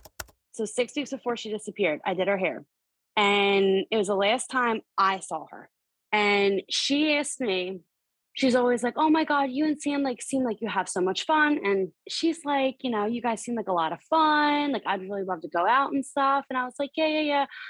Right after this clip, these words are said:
I normally have a thing about hanging out with clients. Like, I don't do that. But, like, I felt bad. So I was like,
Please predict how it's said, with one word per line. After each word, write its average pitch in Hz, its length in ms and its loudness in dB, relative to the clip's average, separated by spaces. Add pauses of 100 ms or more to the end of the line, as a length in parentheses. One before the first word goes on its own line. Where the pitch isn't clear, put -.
(240)
I 330 320 2
normally 254 580 -4
have 208 280 -2
a 226 160 -8
thing 214 200 -6
about 202 200 -4
hanging 196 240 -2
out 165 100 -2
with 196 140 -8
clients. 202 640 -2
Like, 180 320 -2
I 180 80 0
don't 175 260 -4
do 160 140 -6
that. 190 420 0 (420)
But, 277 140 0
like, 277 320 0 (180)
I 240 100 -4
felt 160 220 -12
bad. 262 320 -8 (120)
So 277 160 0
I 277 80 4
was 277 100 -2
like, 302 160 0